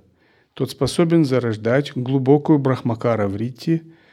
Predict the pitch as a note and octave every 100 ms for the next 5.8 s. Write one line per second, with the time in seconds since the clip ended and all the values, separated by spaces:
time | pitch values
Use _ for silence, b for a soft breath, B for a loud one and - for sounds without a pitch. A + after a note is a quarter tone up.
0 | B - - C3 A#2 G#2+ - G2+ G2 -
1 | B2 D3 D3 A2 A2 G#2 G#2 B2 B2+ A#2
2 | A#2 B2+ A2+ C3 B2+ C#3 C#3 F#2+ - F2+
3 | F#2 G#2+ A2+ - A2 - C#3 G#2+ G#2 G2+
4 | F#2+ - A2+ B2+ - D#3 D#3 D3+ C3 G2
5 | F#2 - F#2 F#2+ F#2 F#2 F2 F#2